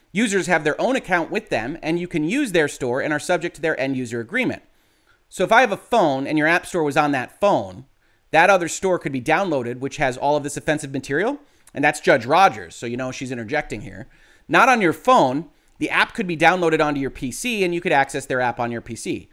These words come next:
But that's what you want to do on a phone, too. That's what I understand. I E, that's what you're suing about, correct? I don't know that we would do that with itch E O on a phone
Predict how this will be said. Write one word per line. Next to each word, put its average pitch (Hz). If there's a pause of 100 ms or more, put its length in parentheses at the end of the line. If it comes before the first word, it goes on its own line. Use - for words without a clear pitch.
(400)
But 151
that's 196
what 320
you 233
want 202
to 170
do 165
on 175
a 160
phone, 139
too. 147
That's 156
what 165
I 135
understand. 120 (320)
I 175
E, 190 (300)
that's 226
what 330
you're 175
suing 277
about, 107 (140)
correct? - (720)
I 202
don't 269
know 214
that -
we 196
would 160
do 247
that 165
with 147
itch 220
E 127
O 101 (120)
on 147
a 127
phone 147